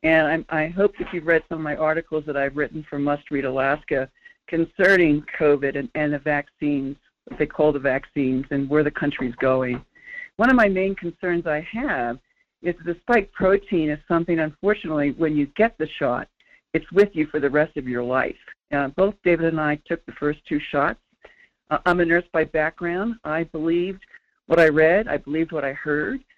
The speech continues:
I thought it was best for our family that we did that. Um, and so now I'm looking at what's the effect of that and what can I do about that in the future, there's some great people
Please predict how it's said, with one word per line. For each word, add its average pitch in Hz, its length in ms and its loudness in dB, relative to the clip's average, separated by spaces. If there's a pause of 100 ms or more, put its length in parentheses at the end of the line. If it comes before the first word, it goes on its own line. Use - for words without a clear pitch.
(260)
I 160 120 0
thought 180 200 0
it 160 40 -2
was 160 80 -6 (140)
best 170 240 0
for 165 120 -2
our 135 180 -2
family 156 320 -2
that 156 140 -6
we 135 160 -8
did 151 200 -6
that. - 260 -8 (340)
Um, 156 400 0 (380)
and 196 120 -6
so 247 60 4
now 254 240 6
I'm 247 100 2
looking 208 280 2
at 175 200 2 (200)
what's 202 220 -6
the 180 100 -2
effect - 400 -2
of 127 100 -8
that 120 280 -6
and 147 120 -6
what 151 120 -10
can 160 140 -4
I 151 80 -2
do 147 140 -2
about 139 280 -2
that 135 200 -4
in 120 40 -4
the 120 140 -6
future, 143 480 -2 (540)
there's 196 220 4
some 175 140 0
great 214 340 2 (120)
people 214 260 -2